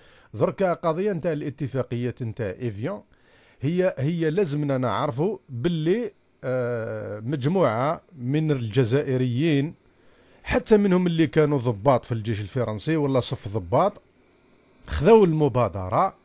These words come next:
وأعلنوا الحرب ضد فرنسا وفجروا الثورة، وهذاك العنصر نتاع المفاجأة هو أخلط الحسابات نتاع فرنسا. هذا أمر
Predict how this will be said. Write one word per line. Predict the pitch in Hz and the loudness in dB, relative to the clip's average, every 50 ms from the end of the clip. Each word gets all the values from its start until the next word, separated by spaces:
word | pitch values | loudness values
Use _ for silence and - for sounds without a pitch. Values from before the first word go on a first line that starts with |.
| _ _ _ _ _ - - | _ _ _ _ _ -14 -14
وأعلنوا | 143 - - - 156 151 165 151 156 170 196 170 | -12 -2 0 0 2 2 2 2 0 0 0 -2
الحرب | 123 90 - 139 170 180 135 110 | -2 -4 -2 -2 -2 -2 -2 -6
ضد | 110 123 143 117 117 135 | -6 -6 -6 -4 -6 -8
فرنسا | 113 107 113 98 95 92 87 - - 147 165 185 - _ _ _ _ _ _ _ | -4 -4 -4 -6 -6 -8 -10 -4 -2 -2 -2 -2 -6 _ _ _ _ _ _ _
وفجروا | - 185 190 175 170 151 123 - 214 127 98 120 151 170 156 | -2 2 2 4 4 2 2 0 -2 -2 2 0 2 2 2
الثورة، | - - - 143 127 110 104 107 123 147 180 - _ _ _ _ _ _ _ - - - - | -2 0 0 2 2 2 2 2 2 2 0 -2 _ _ _ _ _ _ _ -20 -20 -20 -10
وهذاك | - 123 117 131 156 196 247 226 - - 220 | -6 -4 0 2 6 6 6 6 4 0 -4
العنصر | 208 180 175 190 240 220 160 - 190 175 175 | -2 0 0 0 0 0 0 -2 -2 0 0
نتاع | 165 131 - 175 156 156 | -2 -2 -2 -2 0 0
المفاجأة | 156 156 160 156 127 123 165 156 135 117 156 170 165 202 208 | 0 -2 -2 -2 0 2 2 2 2 2 0 0 2 2 2
هو | 165 165 180 175 175 - - - | 2 2 2 2 2 0 0 -2
أخلط | 175 - - 185 196 214 - - | -4 -4 -2 -4 -4 -4 -4 -4
الحسابات | 165 131 156 147 - 160 151 151 170 151 - | -6 -4 -6 -4 -2 -2 -2 0 0 -2 0
نتاع | 135 123 113 117 107 98 | -2 -2 -2 -2 -4 -2
فرنسا. | 113 113 104 104 92 - 80 - - | -4 -4 -4 -6 -6 -8 -12 -14 -8
هذا | - 151 180 175 175 - - 208 | -4 -2 0 0 0 -2 -2 0
أمر | 226 226 262 - - - | 2 4 4 2 2 -2